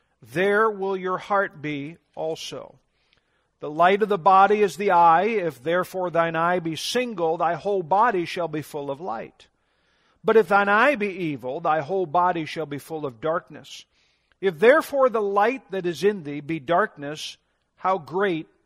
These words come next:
is that darkness? No man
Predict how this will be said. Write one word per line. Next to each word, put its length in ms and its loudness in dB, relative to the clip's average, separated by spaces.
is 460 -6
that 300 -8
darkness? 640 -10
No 220 0
man 400 -2